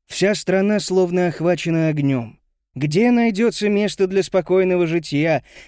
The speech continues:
И вдобавок ко всем бедам, вот несчастье! Я лишился драгоценного зеркала. Поэтому я хочу рассказать о всех чудесах, связанных с ним,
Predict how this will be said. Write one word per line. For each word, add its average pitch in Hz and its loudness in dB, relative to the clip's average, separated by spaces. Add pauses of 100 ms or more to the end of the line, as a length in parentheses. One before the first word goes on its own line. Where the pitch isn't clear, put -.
(100)
И 127 -4
вдобавок 123 -2
ко 127 -6
всем 123 -4
бедам, 127 -2
вот 160 0
несчастье! 190 0 (380)
Я 139 -2
лишился 180 -2
драгоценного 175 0
зеркала. 139 -2 (640)
Поэтому 123 -4
я 127 0
хочу 127 -6
рассказать 127 -4 (240)
о 135 -2
всех - -2
чудесах, 185 -2
связанных 135 -2
с - -10
ним, 180 2